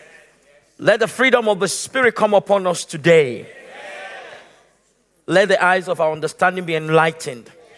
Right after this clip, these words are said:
Let your word be a lamp unto our feet and a light unto our pathway. And Father, we promise to give you all the glory. For we ask by faith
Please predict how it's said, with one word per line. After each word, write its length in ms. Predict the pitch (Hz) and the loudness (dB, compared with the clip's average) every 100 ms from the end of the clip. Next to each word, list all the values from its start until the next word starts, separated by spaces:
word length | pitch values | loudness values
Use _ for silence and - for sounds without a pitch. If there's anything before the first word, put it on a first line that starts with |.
| - - - - - - _ _ | -20 -20 -20 -20 -20 -20 _ _
Let 240 | - 247 | 0 2
your 140 | 240 214 | 0 4
word 240 | 233 190 | 2 2
be 140 | 220 | 2
a 80 | 202 | 4
lamp 320 | 190 196 202 | 6 4 2
unto 240 | 185 175 160 | -4 -4 -2
our 100 | 151 | -2
feet 320 | - 196 202 160 | -4 -10 -4 -4
and 160 | 160 | 0
a 80 | 160 | 0
light 440 | 160 170 196 202 | 2 2 2 0
unto 260 | 165 151 156 | -6 -6 -2
our 80 | 139 | -2
pathway. 680 | - 160 - 143 127 107 - - - - - - - - _ _ _ _ _ _ _ _ _ _ _ | 0 -2 -2 -4 -4 -4 -12 -20 -20 -20 -20 -20 -20 -20 _ _ _ _ _ _ _ _ _ _ _
And 100 | 123 | 0
Father, 260 | 160 170 | 2 2
we 100 | 165 | 0
promise 340 | - 170 170 160 | 0 -2 -2 -10
to 100 | 170 | -12
give 160 | 175 | -8
you 80 | 170 | -2
all 140 | 170 156 | 0 0
the 100 | 147 | -4
glory. 480 | 147 156 131 92 - _ _ _ _ _ _ _ _ _ _ _ _ | -2 -2 -2 -10 -16 _ _ _ _ _ _ _ _ _ _ _ _
For 240 | - 135 | -10 -8
we 180 | 147 151 | -2 2
ask 240 | 151 151 - | 2 0 -2
by 140 | 139 | -2
faith 640 | - 175 151 123 - - | 2 2 2 -2 -14 -20